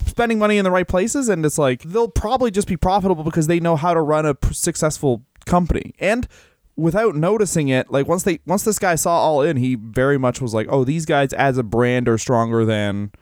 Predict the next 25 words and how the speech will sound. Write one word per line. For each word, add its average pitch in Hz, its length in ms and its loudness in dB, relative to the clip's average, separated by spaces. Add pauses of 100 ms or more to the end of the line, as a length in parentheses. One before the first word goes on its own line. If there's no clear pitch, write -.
(420)
these 214 180 0
guys 240 200 2
as 175 260 0
a 165 60 2
brand, 147 460 2
the 156 80 2
Bullet 151 300 0
Club 151 280 0
Young 135 260 0
Bucks 160 380 -2
brand 151 580 0
is 131 480 -2
stronger 127 600 0
than, 107 340 -4 (1080)
um, 92 680 0
it's 151 140 0
stronger 220 380 -2
in 226 60 0
the 220 100 0
States 233 240 -2
than 214 180 0
the 220 80 0
New 262 140 0
Japan 127 320 -2
brand." - 260 -10